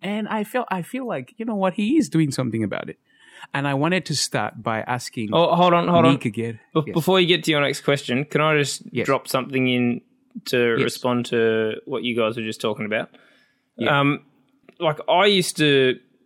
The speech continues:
Speaker 2: think pretty similarly to what, well,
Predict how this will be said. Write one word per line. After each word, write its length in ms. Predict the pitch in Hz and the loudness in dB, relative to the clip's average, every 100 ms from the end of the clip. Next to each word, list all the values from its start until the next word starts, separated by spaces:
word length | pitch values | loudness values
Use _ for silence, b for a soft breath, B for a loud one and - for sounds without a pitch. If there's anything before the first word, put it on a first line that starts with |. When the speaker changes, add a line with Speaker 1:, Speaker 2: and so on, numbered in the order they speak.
| - - | -20 -6
Speaker 2:
think 420 | 143 131 120 - - _ _ | -2 -2 -4 -12 -16 _ _
pretty 220 | - 135 | -2 0
similarly 720 | 120 135 131 127 120 120 117 _ - | 0 0 2 2 2 0 -2 _ -8
to 180 | 131 113 | -4 0
what, 180 | 113 - - | -2 -4 -10
well, 360 | 127 117 104 | -2 -2 -2